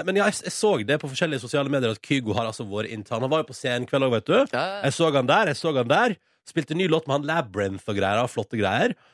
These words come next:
Speaker 1: Eh, og koser seg der. Og så så jeg at han har vært ute på byen, out on the town, og koset seg. Og det var godt å se at, eh, Kygoen, som jeg kaller han da, jeg kaller han Kygoen,
Speaker 2: Ja.
Speaker 1: at han kan kose seg i heimlandet, nyte livet her. Eh, så får vi se hvor lenge han blir da.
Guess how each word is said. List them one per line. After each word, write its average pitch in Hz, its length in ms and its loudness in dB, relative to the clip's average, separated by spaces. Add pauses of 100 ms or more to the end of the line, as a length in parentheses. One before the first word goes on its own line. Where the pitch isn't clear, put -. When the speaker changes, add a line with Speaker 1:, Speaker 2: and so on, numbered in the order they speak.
(120)
Speaker 1:
Eh, 127 320 2
og 123 80 -8
koser 113 320 -4
seg 107 80 -2
der. 208 160 4
Og 175 60 -4
så 190 100 -2
så 165 140 2
jeg - 100 2
at 127 80 -4
han 127 80 -2
har 113 80 0
vært - 160 -10
ute - 140 -20
på 170 100 -6
byen, 107 320 0
out 175 240 -2
on 196 80 -2
the 190 80 2
town, 113 400 -4
og - 80 -10
koset 98 320 -8
seg. - 160 -14
Og - 80 -16
det 190 140 -2 (100)
var 113 220 -12
godt 113 180 -4
å 101 80 -6
se 127 160 2
at, - 160 -18
eh, 107 80 -2
Kygoen, 107 480 0 (320)
som 135 160 0
jeg 139 160 2
kaller 98 240 -2
han 104 80 -2
da, 127 60 -2 (100)
jeg 123 160 -4
kaller 120 160 2
han 110 80 -10
Kygoen, 120 480 0
Speaker 2:
Ja. 113 160 -4
Speaker 1:
at 127 160 -6
han 135 140 -2
kan - 100 -20
kose 110 160 -4
seg 117 160 -2
i 104 80 -2
heimlandet, 107 560 -2
nyte 117 240 -4
livet 110 240 0
her. 104 160 -4 (400)
Eh, 117 320 -4
så - 80 -10
får 147 80 0
vi 123 80 -4
se - 80 -8
hvor 135 80 0
lenge 127 160 -2
han 123 80 -8
blir 117 160 -4
da. 165 80 -6